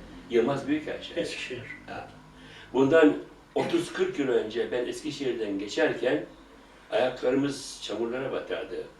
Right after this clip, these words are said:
Speaker 1: Onun balçıklı bir çamuru vardı yani.
Speaker 2: Hı.
Speaker 1: Rezil, berbat bir yerdi. Porsuk çayı kepaze bir şekildeydi. Bu Kurban Bayramı'nda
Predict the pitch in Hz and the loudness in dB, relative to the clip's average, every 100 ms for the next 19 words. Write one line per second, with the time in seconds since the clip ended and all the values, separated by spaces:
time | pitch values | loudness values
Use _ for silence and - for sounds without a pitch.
0 | - 113 113 127 120 - 135 143 - - | -8 -4 0 2 2 0 -4 -4 -4 -2
1 | 104 110 135 - - - - - - - | -2 0 2 2 0 -6 -14 -14 -14 -16
2 | 147 123 117 107 135 147 202 - 120 - | -14 -14 -8 0 2 4 2 4 2 4
3 | 147 151 - 107 - - - - - - | 4 4 2 -2 -2 -6 -12 -14 -20 -14
4 | - 156 175 175 170 - 143 139 143 120 | 8 10 10 8 2 2 2 8 8 8
5 | - - - - - 151 - 165 151 139 | 4 -6 -20 -16 -8 -6 2 6 8 8
6 | - - - 110 - 95 - - - - | 6 4 -2 -6 -8 -12 -12 -16 -18 -20
7 | - - - - - - 214 - 165 143 | -20 -20 -20 -20 -20 -4 0 4 4 6
8 | 127 120 120 113 117 120 147 139 | 2 0 -2 0 -2 -2 -2 -4